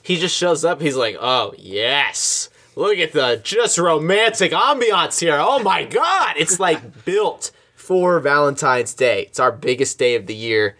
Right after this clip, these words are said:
We cram that place with two tops. Like, an unbelievable amount. I had fourteen tables in a section that usually has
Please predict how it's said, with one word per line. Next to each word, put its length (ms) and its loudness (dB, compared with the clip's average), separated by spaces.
We 560 0
cram 840 0
that 220 -2
place 560 -4
with 180 -4
two 160 -10
tops. 480 -4
Like, 120 -20
an 120 -4
unbelievable 560 -4
amount. 240 -10
I 80 -8
had 280 0
fourteen 680 -2
tables 600 -2
in 100 -4
a 60 -6
section 480 -2
that 240 -6
usually 720 -4
has 840 0